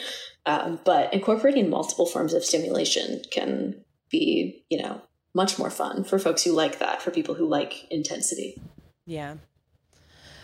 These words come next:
Speaker 2: Um, again, congratulations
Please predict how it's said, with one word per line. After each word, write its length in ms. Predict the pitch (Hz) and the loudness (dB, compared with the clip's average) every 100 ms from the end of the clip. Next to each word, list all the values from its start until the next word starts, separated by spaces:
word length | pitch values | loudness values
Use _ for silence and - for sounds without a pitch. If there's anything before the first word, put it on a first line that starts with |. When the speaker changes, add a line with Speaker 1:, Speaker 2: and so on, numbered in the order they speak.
| - - _ _ - | -20 -20 _ _ -6
Speaker 2:
Um, 760 | 196 190 180 175 180 180 180 156 _ _ _ _ - | -2 0 -2 -2 -4 -6 -6 -12 _ _ _ _ -8
again, 400 | - 143 160 196 | -8 -2 0 0
congratulations 1040 | 208 233 226 226 240 226 226 - 226 220 | 0 0 2 2 2 2 2 0 0 0